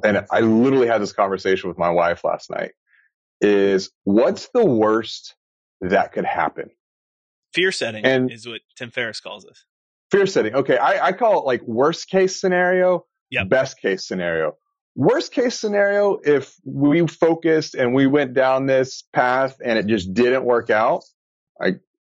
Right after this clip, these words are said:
Speaker 1: could go drive trucks or, you know, uh, go wait tables.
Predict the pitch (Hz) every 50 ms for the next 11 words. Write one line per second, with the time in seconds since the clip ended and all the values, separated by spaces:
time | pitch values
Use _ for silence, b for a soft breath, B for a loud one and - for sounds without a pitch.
0 | _ _ _ _ _ - - 98 98 117 120 117 110 123 120 113 113 - - -
1 | - 131 107 85 - - - - - - - - _ _ - - 101 98 101 98
2 | 98 98 98 98 98 95 95 95 98 _ _ _ _ _ _ _ _ - 92 95
3 | 92 90 87 90 92 95 95 _ - 92 87 85 - - 90 101 131 131 135 131
4 | 131 127 127 127 - - 127 123 120 104 98 92 87 85